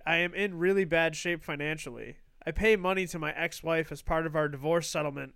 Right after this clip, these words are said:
among other bills. I just had no choice but to make you pay for lunch the other day. I'm really sorry." So was that Johnny,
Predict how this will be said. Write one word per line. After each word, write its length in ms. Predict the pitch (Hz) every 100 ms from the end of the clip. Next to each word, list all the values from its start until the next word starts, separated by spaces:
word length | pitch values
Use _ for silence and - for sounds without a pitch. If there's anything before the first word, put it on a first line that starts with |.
| -
among 260 | 160 180 170
other 220 | 180 160
bills. 520 | 135 131 123 - - - - - _ -
I 80 |
just 140 | 180 202
had 220 | 220 190
no 160 | 190 190
choice 380 | - 190 180
but 120 | - 165
to 60 |
make 300 | 156 170 165
you 160 | 180 196
pay 200 | 160 165
for 140 | 156 156
lunch 320 | 160 180 -
the 100 | 147
other 160 | 139 131
day. 300 | 131 131 127 - _ _ _
I'm 140 | 147
really 160 | 185 170
sorry." 580 | - 190 160 139 127 139 _ _ _ _ _ _ _ - -
So 140 | - 160
was 120 | 160
that 220 | 190 202
Johnny, 680 | 143 135 185 202 151 131 156